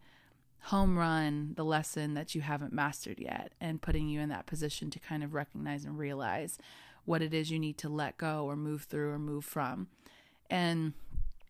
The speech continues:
it's kind of a bitch because I've had a few of those <laughs> in my life. And,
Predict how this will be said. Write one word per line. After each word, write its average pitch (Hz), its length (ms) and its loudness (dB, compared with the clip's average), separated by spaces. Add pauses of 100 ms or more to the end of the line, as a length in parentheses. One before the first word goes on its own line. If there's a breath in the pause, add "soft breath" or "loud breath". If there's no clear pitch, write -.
(160)
it's - 120 -2
kind 302 200 2
of 330 80 2
a 202 80 6
bitch 233 460 4
because 170 1000 2
I've 277 120 6
had 359 140 8
a 196 40 4
few 226 200 4
of 247 120 2
those 175 440 2 (180)
<laughs> - 220 6
in 165 140 2
my 156 160 0
life. 151 300 -2 (640 loud breath)
And, 160 440 4